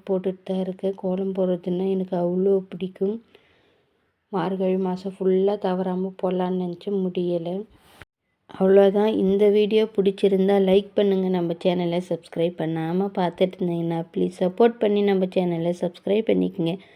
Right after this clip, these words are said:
அப்போ தான் நான் போடுற கிராமத்து வாழ்க்கை, என்னுடைய லைஃப் ஸ்டைல் எல்லாம் உங்களை வந்து சேரும். ப்ளீஸ் எனக்கு சப்போர்ட் பண்ணுங்க. நம்ம சேனலை சப்ஸ்கிரைப் பண்ணிக்கங்க. Thank you for watching.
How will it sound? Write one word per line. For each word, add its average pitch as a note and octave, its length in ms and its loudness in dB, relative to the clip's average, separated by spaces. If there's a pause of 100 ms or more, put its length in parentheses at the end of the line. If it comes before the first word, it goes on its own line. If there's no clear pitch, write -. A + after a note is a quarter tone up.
(480)
அப்போ F#3+ 220 2
தான் A3 160 4
நான் G#3 240 2
போடுற G#3 300 6
கிராமத்து F3+ 600 0
வாழ்க்கை, E3 400 2 (100)
என்னுடைய G3 460 4
லைஃப் F#3+ 260 4
ஸ்டைல் F#3+ 300 4
எல்லாம் E3+ 320 2
உங்களை F#3 280 2
வந்து G#3+ 260 0 (100)
சேரும். F3+ 480 0 (480)
ப்ளீஸ் G#3+ 240 2
எனக்கு F#3+ 320 2
சப்போர்ட் G3 480 0
பண்ணுங்க. F#3 360 4
நம்ம F3+ 260 0
சேனலை F3+ 480 -2
சப்ஸ்கிரைப் G3+ 640 -4
பண்ணிக்கங்க. F#3 520 -2
Thank F3 240 -2
you A3+ 120 0
for A3+ 180 2
watching. G#3 380 0